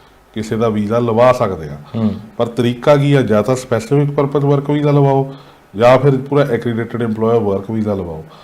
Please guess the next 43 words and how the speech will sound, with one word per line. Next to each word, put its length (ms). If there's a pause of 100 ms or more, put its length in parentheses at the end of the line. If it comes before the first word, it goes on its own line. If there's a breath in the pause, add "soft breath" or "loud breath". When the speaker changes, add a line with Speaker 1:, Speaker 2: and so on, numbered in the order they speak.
Speaker 2:
ਜੀ। 260 (220)
Speaker 1:
ਜੇ 100
ਤੁਸੀਂ 380
ਉਹ 200
ਲਵਾਓਗੇ 720
ਐਕ੍ਰੀਡਿਟਿਡ 440
ਇੰਪਲਾਇਰ 320
ਵਰਕ 260
ਵੀਜ਼ਾ, 160
ਤੁਹਾਨੂੰ 360
ਉਹੀ 160
ਕੰਪਨੀ 380
ਐਸਟੈਬਲਿਸ਼ 420
ਕਰਨੀ 200
ਪਊਗੀ 320
ਜਾਂ 120
ਐਨ 240
ਜ਼ੈਡ 180
ਬੀ 200
ਐਨ 60
ਨੰਬਰ 260
ਆਪਣੇ 280 (320)
ਨਾਂ 220
ਤੇ 120
ਲੈਣਾ 220
ਪਊਗਾ, 380 (1000 loud breath)
ਫਿਰ 200
ਤੁਸੀਂ 200
ਜੌਬ 260
ਚੈੱਕ 180
ਕਰੋਗੇ, 340
ਫਿਰ 220
ਤੁਸੀਂ 200
ਕਿਸੇ 160
ਨੂੰ 80
ਇੱਥੇ 160
ਵੀਜ਼ੇ 260
ਤੇ 80
ਸੱਦ 180
ਸਕਦੇ 220
ਆ। 240 (640 loud breath)
ਜੀ, 140
ਹੁਣ 220